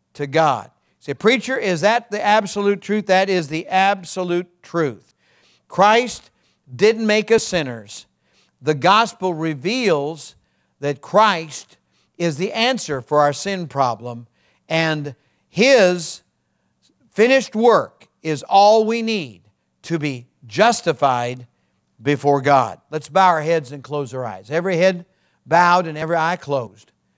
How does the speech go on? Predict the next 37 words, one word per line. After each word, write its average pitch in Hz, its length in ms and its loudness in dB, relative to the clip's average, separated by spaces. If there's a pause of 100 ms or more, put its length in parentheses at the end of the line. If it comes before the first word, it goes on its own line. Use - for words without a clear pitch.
(380)
And 127 80 -4
if 202 200 2
tonight 185 500 -2 (1040)
you 131 100 -14
realize 165 480 2
that 143 160 -10 (160)
you've 135 160 -14
never 151 300 -2
been 190 180 -2
saved, 117 500 -4 (640)
you've 123 140 -12
never 151 240 0
trusted 175 440 0
in 156 120 -4
the 147 100 -4
righteousness 151 800 -4 (500)
that 123 100 -6
is 135 160 -2
in 139 160 -4
Christ, 120 560 -2 (380)
and 120 80 -14
with 127 120 -6
heads 165 260 2
bowed 170 360 2
and 151 120 -8
eyes 151 260 -4
closed, 131 440 -2
"For 135 160 -6
whosoever 165 640 -2 (260)
shall 139 260 -2
call 160 400 0
upon 160 300 -4
the 143 80 -10
name 143 200 -8
of 139 60 -10
the 139 40 -8
Lord 143 380 -4